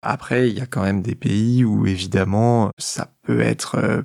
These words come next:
plus complexe. On le voit dans certains pays d'Europe de l'Est, en Pologne, en Hongrie encore plus, euh, précisément, où clairement, euh,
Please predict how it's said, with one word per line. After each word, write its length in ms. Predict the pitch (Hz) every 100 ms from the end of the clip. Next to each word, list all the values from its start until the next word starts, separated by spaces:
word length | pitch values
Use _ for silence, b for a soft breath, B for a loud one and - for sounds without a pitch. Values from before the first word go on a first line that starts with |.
| -
plus 400 | - 120 151 127
complexe. 720 | - 101 - 113 131 131 -
On 100 | 160
le 140 | 98 95
voit 220 | 92 107
dans 120 | 92
certains 300 | - - 95
pays 240 | - 95
d'Europe 300 | 92 95 95
de 100 | 104
l'Est, 340 | 131 139 127 -
en 120 | -
Pologne, 500 | 160 - 104 113 110
en 80 | 90
Hongrie 420 | 90 104 104 107
encore 240 | 95 95 95
plus, 260 | - 92
euh, 360 | 95 90 - -
précisément, 720 | - - - 113 117 127 131
où 80 | 107
clairement, 720 | - - - 95 101 104 98
euh, 60 | 92